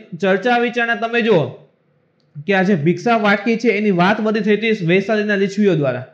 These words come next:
એ સમયે કે જ્યારે ભગવાન બુદ્ધ હતા. અને અહીંયા પણ સ્તૂપમાં કંઈક એવી જ માહિતી મળે છે. તો એમ કહી શકાય કે બુદ્ધના સમયે જે છે આ ટેકરો જે છે એ કદાચ એનું નિર્માણ થયેલું હશે.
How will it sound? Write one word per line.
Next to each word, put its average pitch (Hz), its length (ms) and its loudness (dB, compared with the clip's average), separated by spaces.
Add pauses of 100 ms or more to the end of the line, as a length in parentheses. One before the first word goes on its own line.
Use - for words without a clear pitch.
(300)
એ 220 140 4
સમયે 139 420 -2 (460)
કે 180 80 2
જ્યારે 196 200 2
ભગવાન 196 460 0
બુદ્ધ 214 180 2
હતા. 147 400 -2 (460)
અને 170 140 -2
અહીંયા 190 320 0
પણ 240 180 -4
સ્તૂપમાં 233 500 -4
કંઈક 220 200 -2
એવી 220 220 0
જ 226 60 -6
માહિતી 208 320 -2
મળે 196 240 2
છે. 208 100 0
તો 190 140 -2
એમ 220 200 0
કહી 269 160 -2
શકાય 240 240 -4
કે 208 120 -2
બુદ્ધના 220 540 0
સમયે 220 480 -2
જે 208 160 2
છે 208 160 -2
આ - 200 -8
ટેકરો 208 560 0
જે 214 140 2
છે 214 140 -2
એ 175 200 -4
કદાચ 185 280 -2 (360)
એનું 175 160 0
નિર્માણ 165 340 0 (360)
થયેલું 175 400 4
હશે. 160 440 -8